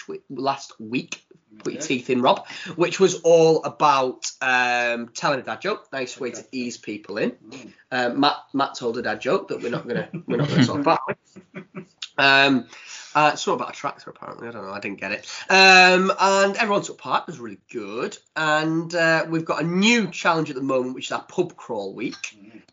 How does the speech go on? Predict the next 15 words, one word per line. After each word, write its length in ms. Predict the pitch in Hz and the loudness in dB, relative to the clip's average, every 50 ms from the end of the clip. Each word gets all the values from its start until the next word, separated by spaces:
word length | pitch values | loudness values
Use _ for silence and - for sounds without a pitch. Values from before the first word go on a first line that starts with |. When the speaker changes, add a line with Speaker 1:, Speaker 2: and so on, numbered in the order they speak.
| _ _ | _ _
Speaker 1:
uh, 260 | 120 117 113 117 113 - | -6 -4 -2 -2 -2 -2
in 120 | - 135 | -2 -4
full 260 | 127 - - 147 135 123 | -4 -2 -2 -2 -2 -2
swing. 560 | - - - 123 113 101 104 131 240 302 - - _ _ _ _ | -4 -8 -6 -6 -6 -4 -4 -4 -6 -6 -8 -12 _ _ _ _
People 280 | - - 127 123 - 135 | -8 -8 -8 -6 -6 -4
going 220 | - 123 117 117 | -2 0 0 0
out, 100 | 117 113 - | 0 -2 -2
finding 200 | - 123 113 113 110 | -2 -2 -2 -2 -4
as 40 | |
many 160 | 113 113 110 107 | -6 -6 -6 -8
pubs 320 | - - 127 120 - - | -8 -10 -12 -10 -10 -14
as 80 | - - | -14 -14
they 80 | 104 | -14
can. 420 | - - - - 107 101 120 160 - _ - - - - - - - - - | -14 -12 -10 -8 -8 -8 -8 -10 -12 _ -20 -20 -20 -20 -20 -20 -20 -20 -14
However, 640 | - - - 185 202 277 - - - 139 151 226 381 | -6 0 2 4 6 6 6 6 4 6 6 6 4